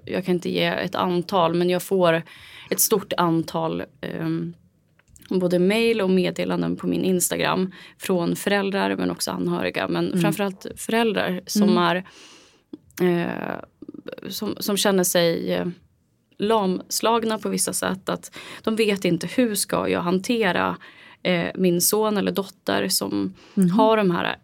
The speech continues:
Speaker 1: imp-, de, som tar de här impulsiva besluten.
Speaker 2: Mm.
Speaker 1: Eh, och som är så extremt rastlös. Och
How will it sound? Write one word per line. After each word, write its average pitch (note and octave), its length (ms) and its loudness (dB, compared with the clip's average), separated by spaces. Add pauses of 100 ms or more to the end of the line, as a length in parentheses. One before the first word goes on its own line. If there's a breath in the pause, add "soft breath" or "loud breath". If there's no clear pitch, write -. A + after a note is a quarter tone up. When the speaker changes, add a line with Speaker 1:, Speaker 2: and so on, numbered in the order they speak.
Speaker 1:
imp-, A3 420 0
de, G3 260 -2
som A3 180 -4
tar C4 180 2
de A#3 80 4
här - 120 2
impulsiva F#3+ 520 0
besluten. F#3+ 600 -2
Speaker 2:
Mm. F#3+ 160 6 (560 loud breath)
Speaker 1:
Eh, F3+ 260 2
och - 540 -4
som G3+ 200 -2
är G3 80 0
så G3 120 0
extremt G3 520 0
rastlös. - 540 -2
Och F#3 380 0